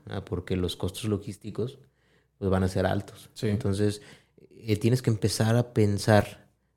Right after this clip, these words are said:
Speaker 1: de forma global y, y, y, y a pensar en grande, yo diría. Eh, ¿cómo empezar? Yo les, les recomiendo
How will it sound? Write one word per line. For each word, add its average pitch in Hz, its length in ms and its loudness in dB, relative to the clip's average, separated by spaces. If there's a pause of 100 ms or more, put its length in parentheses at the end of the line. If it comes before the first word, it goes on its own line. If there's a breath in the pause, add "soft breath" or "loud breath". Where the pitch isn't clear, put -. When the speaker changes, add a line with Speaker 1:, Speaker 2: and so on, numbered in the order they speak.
(140)
Speaker 1:
de 101 180 -6
forma 98 840 0 (100)
global 92 480 2
y, 92 480 -4 (540 soft breath)
y, 107 200 -8
y, 110 220 0
y 107 40 4
a 101 100 0
pensar 104 320 0
en 107 80 2
grande, 90 340 2
yo 90 140 -4
diría. 90 320 -6 (580 soft breath)
Eh, 95 380 -8 (100)
¿cómo 117 280 4
empezar? 107 840 4
Yo 107 300 0
les, 117 540 2 (140)
les 101 260 2
recomiendo 104 1000 2